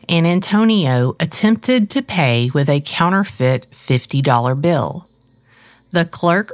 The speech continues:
realized the money was counterfeit and called the police. Jessica left the gas station prior to law enforcement arriving. Antonio told me he waited for the police to arrive,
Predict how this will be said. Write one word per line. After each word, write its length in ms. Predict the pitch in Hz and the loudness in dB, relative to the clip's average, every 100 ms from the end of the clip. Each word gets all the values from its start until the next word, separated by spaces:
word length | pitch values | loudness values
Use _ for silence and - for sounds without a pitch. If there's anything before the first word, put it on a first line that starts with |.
| - | -8
realized 880 | 185 165 151 104 87 175 - - - | -2 0 0 0 -2 -4 -6 -10 -2
the 120 | 165 | 0
money 340 | 156 147 156 | 2 2 2
was 220 | 165 165 | 0 -2
counterfeit 880 | - 156 139 131 - 110 107 - - - - - | -2 0 2 0 -2 -4 -4 -6 -12 -20 -20 -8
and 180 | - 190 | -2 0
called 300 | - 180 180 | 2 0 0
the 80 | 190 | -4
police. 760 | 190 185 170 98 135 - - - _ _ _ _ - | -2 -2 -2 -4 -8 -14 -18 -20 _ _ _ _ -10
Jessica 580 | 131 131 139 202 214 233 | -2 0 0 -4 -2 0
left 380 | 202 165 165 | 2 0 -2
the 100 | - | -4
gas 320 | 196 185 190 - | -2 0 0 -2
station 540 | 131 113 - 143 139 | -4 -2 -2 -2 -2
prior 360 | - 151 180 226 | 0 0 0 -2
to 200 | - 208 | -4 -2
law 260 | 170 143 | 0 0
enforcement 600 | 147 147 143 143 - 131 - | 0 -2 -4 -4 -2 -2 0
arriving. 720 | 127 139 156 120 - 98 139 _ _ _ _ _ - | 0 2 0 -2 -6 -8 -10 _ _ _ _ _ -4
Antonio 680 | 160 160 165 175 220 240 254 | -2 -2 0 2 2 2 0
told 400 | 240 180 175 151 | -2 -2 0 0
me 300 | 113 113 123 | 0 0 0
he 240 | - 202 | 0 -2
waited 420 | 196 143 143 151 | 2 0 0 -2
for 160 | - 185 | -2 -2
the 120 | 185 | -2
police 480 | - 214 185 165 - | -2 -2 0 0 -2
to 160 | - 165 | 0 0
arrive, 600 | 156 139 123 120 117 | 2 2 2 0 -4